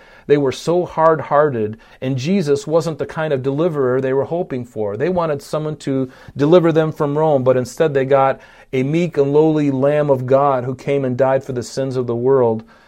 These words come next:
They didn't want anything to do with that kind of leader, uh, even though that leader could have redeemed them from their sins, and ultimately they would spend eternity in glory. But many of those men are not in glory.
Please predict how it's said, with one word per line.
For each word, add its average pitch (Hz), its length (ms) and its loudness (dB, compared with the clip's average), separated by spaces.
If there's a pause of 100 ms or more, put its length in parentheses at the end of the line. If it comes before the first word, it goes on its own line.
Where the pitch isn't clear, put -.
(220)
They 131 140 4
didn't 160 160 0
want 147 180 0
anything 151 360 -2
to 127 80 0
do 139 140 0
with 123 120 2
that 131 180 0
kind 110 220 -6
of 104 160 -8
leader, 110 400 -6 (540)
uh, 117 180 -4
even 139 220 0
though 131 160 4
that 127 180 2
leader 120 440 -2
could - 200 -4
have 120 140 -4
redeemed 127 480 -4
them 110 240 -4
from 113 160 -4
their 110 120 -4
sins, 113 400 -6
and 117 80 -4
ultimately 123 360 -2
they 113 100 -4
would 110 140 -8
spend 120 260 -8
eternity 117 540 -8
in 117 100 -8
glory. 120 480 -8 (1000)
But 123 140 -2
many 147 220 0
of 127 100 2
those 113 220 -4
men 117 240 -4
are 117 100 -4
not 131 220 -2
in 117 80 -6
glory. 98 460 -10